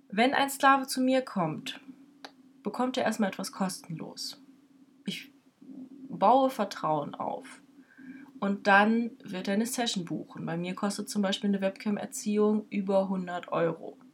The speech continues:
Wenn meine Webcam-Erziehung gut war, wird er noch mehr buchen. Wenn ich es so mache wie du, dass ich die Leute abziehe, abzocke, ein Verbrechen begehe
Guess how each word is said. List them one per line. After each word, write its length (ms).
Wenn 340
meine 280
Webcam-Erziehung 840
gut 340
war, 340
wird 160
er 80
noch 140
mehr 280
buchen. 480
Wenn 120
ich 140
es 120
so 160
mache 400
wie 120
du, 400
dass 200
ich 80
die 140
Leute 340
abziehe, 640
abzocke, 720
ein 120
Verbrechen 520
begehe 600